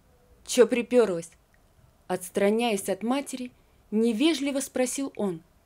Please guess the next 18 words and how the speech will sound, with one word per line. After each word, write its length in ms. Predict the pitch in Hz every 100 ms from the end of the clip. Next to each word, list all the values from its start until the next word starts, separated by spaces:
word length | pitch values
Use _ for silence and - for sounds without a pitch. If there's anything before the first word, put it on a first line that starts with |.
| _ _ _ _ _ _ _ _ _ -
"Но 260 | 185 208 226
мы 220 | 247 302
же 160 | 254 254
не 180 | 254
виделись 440 | 262 311 262 247 254
столько 360 | - 285 277
времени. 520 | 254 294 254 190 170 - _ _ _ -
Я 260 | 180 247 302
тут 240 | 311 294
тебе 240 | - 254 277
творожку, 680 | 240 277 269 - - 214 - -
сметанки 640 | - 277 269 247 247 247
привезла, 520 | - 226 220 208 202 - _ -
яичек 480 | 240 302 269 240 202
домашних". 560 | 254 269 220 - 180 175 - _ _ _ _ _ _ -
Растерянно 840 | 185 196 - - 311 320 277 233
проговорила 640 | 214 233 226 240 262 269 254
Мария. 460 | 254 233 185 170